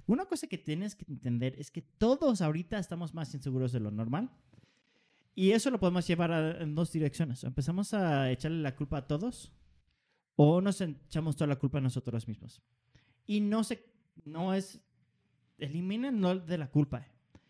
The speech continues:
Y empece-, empiecen a ver qué podemos hacer ahorita. Y tomen control y es, tómenlo un paso a la vez. Y no tengan miedo de pedir ayuda.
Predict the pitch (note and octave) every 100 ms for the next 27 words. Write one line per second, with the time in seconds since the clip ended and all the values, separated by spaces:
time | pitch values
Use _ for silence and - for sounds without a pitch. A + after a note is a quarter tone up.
0 | _ - E3 D#3+ D3+ F3 - _ _ F3
1 | D#3+ F3 G3+ G3+ E3+ F3 - - E3 E3+
2 | E3+ E3+ D3+ C3+ C#3+ C3+ C3 - - _
3 | _ _ _ _ _ _ - C3 F3+ A#3
4 | A3 F3 - G3 F#3+ C#3+ D#3 - - D#3+
5 | F3 F#3+ F3+ F3 F3 F3+ D#3+ D#3 - _
6 | _ - E3+ F#3+ G#3 F#3+ F#3 F3+ E3+ C3
7 | A#2+ C3 C3 C#3+ B2+